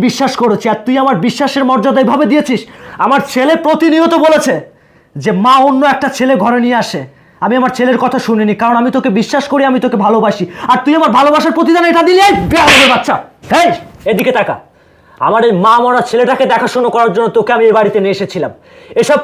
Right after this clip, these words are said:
পরকিয়া করার জন্য তোকে আমি এই বাড়িতে আনিনি। তুই কি করে করলি এটা আমার সাথে? এই আমি তোকে বিশ্বাস করতাম, ভালোবাসতাম বলে আমার, আমার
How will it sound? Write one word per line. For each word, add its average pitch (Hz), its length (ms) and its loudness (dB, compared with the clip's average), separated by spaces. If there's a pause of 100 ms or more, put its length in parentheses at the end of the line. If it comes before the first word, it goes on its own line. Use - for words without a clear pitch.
(100)
পরকিয়া 320 500 2
করার 339 220 4
জন্য 349 120 2 (100)
তোকে 320 200 2
আমি 320 120 0
এই 302 80 2
বাড়িতে 311 260 2
আনিনি। 254 260 0 (460)
তুই 302 100 0 (180)
কি 311 100 0 (100)
করে 339 220 2
করলি 302 280 2
এটা 285 160 0
আমার 269 220 0
সাথে? 226 200 -2 (460)
এই 247 80 0 (100)
আমি 202 180 -2
তোকে 240 140 -2 (160)
বিশ্বাস 269 300 -4 (100)
করতাম, 269 260 -2 (120)
ভালোবাসতাম 240 460 0 (100)
বলে 269 120 2 (100)
আমার, 269 140 0 (400)
আমার 277 160 2